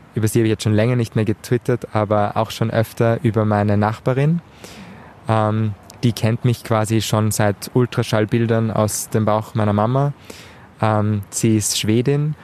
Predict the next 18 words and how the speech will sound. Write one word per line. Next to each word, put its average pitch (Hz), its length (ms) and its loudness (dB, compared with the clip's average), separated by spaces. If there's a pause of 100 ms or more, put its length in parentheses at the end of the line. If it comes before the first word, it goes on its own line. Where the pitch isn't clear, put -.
(220)
und 113 120 0
sie 117 100 2
ist 104 120 -4
quasi 104 300 0
so 95 440 2 (560)
verrückt 113 600 -2
im, 110 200 0
im 110 220 0
besten 110 380 0
Sinne, 107 340 0
in 98 80 2
dem 101 120 2
man 95 80 0
verrückt 110 360 -2
sein 101 200 0
kann. 107 280 0 (480)
Und, 107 420 2 (240)
ähm, 101 440 0